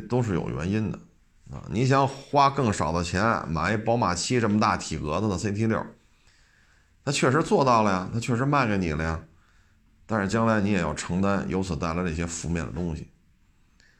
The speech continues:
你要是觉得我就花这么点钱，比宝马三二五L Y运动药业还便宜的包牌价，我能弄一个类似于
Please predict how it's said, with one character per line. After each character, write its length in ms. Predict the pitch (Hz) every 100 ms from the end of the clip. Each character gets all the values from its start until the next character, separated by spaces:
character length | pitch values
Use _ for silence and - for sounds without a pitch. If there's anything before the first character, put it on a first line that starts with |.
| _ -
你 60 | 90
要 140 | 120
是 80 | 135
觉 160 | 113 127
得 140 | 131
我 140 | 104 98
就 100 | 104
花 180 | 123
这 60 | 123
么 60 | 107
点 120 | 90
钱， 320 | 90 95 104
比 100 | 101
宝 160 | 87 110
马 300 | 110 92 98
三 260 | - 107 104
二 180 | 101
五 60 | 82
L 160 | 78 92
Y 440 | 104 95 85 80
运 200 | 98 92
动 140 | 98 110
药 220 | 92 92
业 160 | 107
还 120 | 80 92
便 300 | - 80 95
宜 60 |
的 40 | 85
包 160 | 90
牌 160 | 87 87
价， 200 | 87 69 - - - - _ -
我 100 | 80
能 140 | 104
弄 240 | 110 92
一 20 | 104
个 320 | 98 90 -
类 200 | 98 98
似 240 | 92 95 90
于 400 | 92 104 -